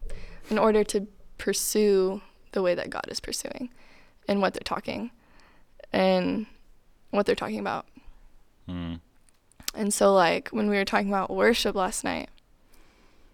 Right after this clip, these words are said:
Speaker 1: just going back to that, 'cause that's the first thing that came up to my mind right now, is just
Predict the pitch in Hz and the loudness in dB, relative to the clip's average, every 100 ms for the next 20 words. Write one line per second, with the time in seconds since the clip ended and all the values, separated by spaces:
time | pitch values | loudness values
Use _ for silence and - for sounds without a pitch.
0 | _ _ - - - - - - _ _ | _ _ -20 -20 -20 -20 -20 -20 _ _
1 | _ _ _ _ _ _ _ - - - | _ _ _ _ _ _ _ -18 -18 -18
2 | - - - - - - 220 208 190 180 | -20 -20 -20 -20 -8 -4 -2 2 4 4
3 | 180 180 208 - 185 - - 226 214 220 | 6 4 4 2 4 2 4 4 6 4
4 | 202 214 - 196 - 190 185 - 214 95 | 2 -6 0 -2 0 -4 -4 -6 -6 -6
5 | - - 196 202 202 196 190 185 185 226 | -6 -8 -8 -6 -6 -6 -6 -8 -6 -6
6 | 214 - 196 - - | -6 -2 -2 -2 -8